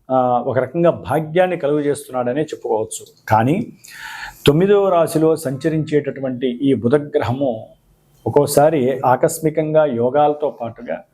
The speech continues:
ధన నష్టాన్ని, వాహనపరమైనటువంటి ఇబ్బందులని, గృహపరమైనటువంటి అసౌకర్యాలని కూడా కలుగజేస్తుంది. సరైన సమయానికి తిండి లేకపోవటం వలన ఎన్నో రకాలైనటువంటి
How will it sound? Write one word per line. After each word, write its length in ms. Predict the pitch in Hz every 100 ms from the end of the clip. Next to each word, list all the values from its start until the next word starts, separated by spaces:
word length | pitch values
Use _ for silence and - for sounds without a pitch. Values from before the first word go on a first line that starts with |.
| _ _ - - - 95 -
ధన 180 | 143
నష్టాన్ని, 840 | 180 165 - 151 143 143 156 170 - 110 101
వాహనపరమైనటువంటి 1300 | 117 139 165 170 160 156 147 139 135 131 127 123 120 _ _ _ 110
ఇబ్బందులని, 800 | 101 120 160 147 143 143 160 - _ - 113
గృహపరమైనటువంటి 1000 | 127 131 165 165 160 151 143 143 139 131
అసౌకర్యాలని 960 | - - 160 165 165 156 147 143 139 120
కూడా 280 | 120 143 226 _ _ _ -
కలుగజేస్తుంది. 720 | 127 120 107 113 - - 104 107 _ _ _
సరైన 400 | - 131 170 196
సమయానికి 580 | 165 131 143 156 156 120
తిండి 300 | 117 139 170
లేకపోవటం 640 | 165 143 123 123 120 113
వలన 380 | 113 113 143 123 - _ _ - -
ఎన్నో 300 | 127 160 190
రకాలైనటువంటి 1000 | 165 147 139 131 127 120 123 120 131 113